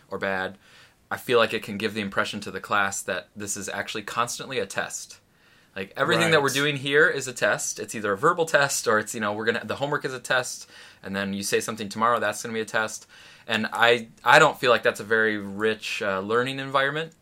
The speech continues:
Speaker 1: to, like, work through, you know, sticky issues or concepts and stuff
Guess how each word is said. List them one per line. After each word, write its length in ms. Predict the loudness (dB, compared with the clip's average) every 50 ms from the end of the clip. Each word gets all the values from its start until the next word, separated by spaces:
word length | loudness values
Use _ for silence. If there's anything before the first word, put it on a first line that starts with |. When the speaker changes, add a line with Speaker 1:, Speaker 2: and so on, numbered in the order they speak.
| _
Speaker 1:
to, 140 | -10 -6 -2
like, 200 | -2 -2 -2 -2
work 340 | -4 -2 0 0 0 0 -2
through, 600 | -12 -12 -8 -6 -4 -4 -4 -4 -4 -6 -6 -8 -12 -20 _ _ _ _ _ _ _ _ _ -14
you 80 | -12
know, 80 | -10 -8
sticky 460 | -6 -6 -6 -6 -6 -8 -6 -6 -6
issues 420 | -4 -4 -6 -8 -8 -8 -8 -8 -8
or 60 | -8
concepts 640 | -4 -2 -2 -2 0 -2 -2 0 -2 -2 -2 -6 -10
and 80 | -10
stuff 300 | -8 -2 0 0 0 -2